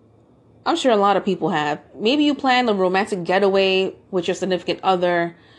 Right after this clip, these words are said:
and the place you were staying at,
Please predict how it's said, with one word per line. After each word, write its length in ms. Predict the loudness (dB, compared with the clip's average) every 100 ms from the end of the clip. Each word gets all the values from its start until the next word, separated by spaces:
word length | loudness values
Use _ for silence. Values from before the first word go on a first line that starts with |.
| -20 _ _ -4
and 480 | 0 2 2 2 -2
the 60 |
place 380 | -2 0 0 -2
you 120 | -6
were 540 | -4 -2 0 2 0 -4 -12
staying 460 | -6 -2 0 0 0
at, 300 | 0 -2